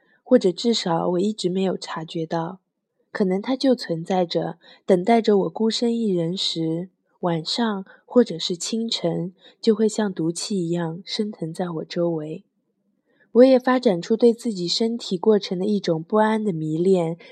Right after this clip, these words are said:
那些缓慢渐进的进程，比如头发和指甲的生长。不管我是什么状态，不管我正经历着怎样的痛苦，这种生长看起来是这么不慎重。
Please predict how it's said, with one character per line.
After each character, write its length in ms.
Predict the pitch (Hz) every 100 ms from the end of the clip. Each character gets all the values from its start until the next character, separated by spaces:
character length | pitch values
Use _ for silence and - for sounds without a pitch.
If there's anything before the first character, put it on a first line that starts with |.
| -
那 100 | 233
些 220 | 226 247
缓 240 | 240 175 165
慢 260 | 185 196
渐 240 | 196 226 214
进 200 | 226 196
的 100 | 165
进 280 | - 214 170
程， 440 | - 151 151 165 - _ _ _ _ -
比 160 | 196
如 160 | 190 214
头 300 | - 175 175
发 260 | - 240
和 160 | 220 190
指 200 | 190 226
甲 180 | 226 170
的 80 | 165
生 340 | - 214 220
长。 380 | 196 160 - - _ _ _ _ _ _ -
不 140 | 233
管 200 | 190 180
我 80 | 170
是 140 | 170 190
什 180 | 170
么 120 | 165 170
状 300 | 208 196 190
态， 380 | - 180 165 - - -
不 120 | 269
管 220 | 247 233
我 100 | 190
正 220 | - 196
经 200 | 214 240
历 120 | 240
着 160 | 208 175
怎 200 | 165 156
样 140 | 175
的 100 | 190
痛 300 | 175 - 220
苦， 400 | 202 - 160 156 - - -
这 120 | -
种 180 | 220 175
生 300 | 165 220 220
长 340 | 220 165 160 190 _ _
看 200 | - 214
起 180 | - 165
来 120 | 165
是 140 | -
这 180 | 180 233
么 140 | 196
不 160 | 165 151
慎 320 | - 196 160
重。 340 | 165 156 170